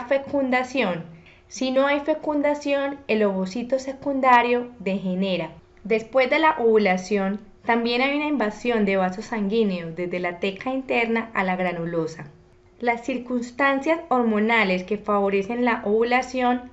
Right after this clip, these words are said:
son los altos niveles de estradiol secretados por el folículo dominante, que induce el pico de L H ante la presencia de unas bajas concentraciones de progesterona.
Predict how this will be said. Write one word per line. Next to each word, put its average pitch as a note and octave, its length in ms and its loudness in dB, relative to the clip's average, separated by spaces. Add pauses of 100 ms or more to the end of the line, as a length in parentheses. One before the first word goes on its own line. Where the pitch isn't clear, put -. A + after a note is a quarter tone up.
son F3 460 -2 (400)
los F#3+ 280 0 (140)
altos B3+ 380 2
niveles G3 560 2
de F3 180 -4 (140)
estradiol B3 760 0 (240)
secretados A#3+ 720 2
por C#4+ 140 0
el B3+ 120 -4
folículo A3 600 2
dominante, F#3+ 640 0 (460)
que C4 160 0
induce C#4 640 0 (100)
el A3 240 0
pico C4+ 400 -4
de A#3 280 2
L A3 160 4
H A#3+ 540 0
ante G3+ 300 0
la F#3 200 0
presencia A#3 680 -2
de A3 100 4
unas G3 320 0
bajas A#3+ 320 2
concentraciones G#3+ 1040 -4
de G3 140 0
progesterona. F3 920 -4